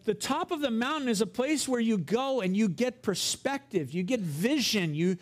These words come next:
you have a look out, you, you meet with God. But the truth is this, is that life happens in the valley. In the valley, life is cultivated and it grows, and there's fruit and there's vegetables and there's experience and there's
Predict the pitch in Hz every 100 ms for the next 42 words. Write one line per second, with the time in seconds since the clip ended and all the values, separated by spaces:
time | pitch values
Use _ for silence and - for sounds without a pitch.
0 | - - - 208 202 233 269 285 269 226
1 | 220 277 285 269 285 208 196 220 - 175
2 | 202 208 214 269 320 277 262 220 - 214
3 | 262 240 165 180 196 - - - - -
4 | - _ 220 - 339 392 294 226 262 381
5 | - 233 233 233 285 381 - 220 196 214
6 | 196 247 277 320 349 339 208 127 117 _
7 | _ _ _ _ _ _ _ _ _ _
8 | _ - 269 320 254 320 381 349 226 226
9 | 285 320 - _ _ - _ _ _ -
10 | 247 - - 339 - 294 208 190 160 165
11 | 214 233 185 220 302 370 330 185 139 190
12 | 202 190 - - - - - - 302 349
13 | 247 - 196 196 202 170 180 330 339 -
14 | 233 190 180 160 208 247 233 294 - -
15 | - 330 330 294 220 180 - 202 208 208
16 | 208 -